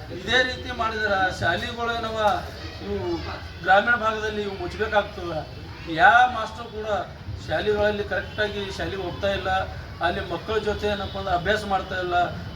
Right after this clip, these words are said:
ಹೋದ ಕಳೆದ ವರ್ಷ ಹಿಂದೆ ಏನಪ್ಪ ಅಂದ್ರೆ ಆ ಶಿಕ್ಷಣದಲ್ಲಿ ಹತ್ತನೇ ಪರೀಕ್ಷೆ ನೋಡಿದಾಗ ಝೀರೋ ಇದೆ.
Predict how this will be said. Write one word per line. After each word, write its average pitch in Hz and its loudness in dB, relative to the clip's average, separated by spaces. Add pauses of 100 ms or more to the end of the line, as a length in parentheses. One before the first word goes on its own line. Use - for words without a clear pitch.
(120)
ಹೋದ 359 0
ಕಳೆದ 220 4
ವರ್ಷ 220 -2
ಹಿಂದೆ 208 0
ಏನಪ್ಪ 208 -2
ಅಂದ್ರೆ 208 0
ಆ 185 4
ಶಿಕ್ಷಣದಲ್ಲಿ 196 -2
ಹತ್ತನೇ 202 0
ಪರೀಕ್ಷೆ 196 -2
ನೋಡಿದಾಗ 180 -4 (720)
ಝೀರೋ 220 4
ಇದೆ. 196 0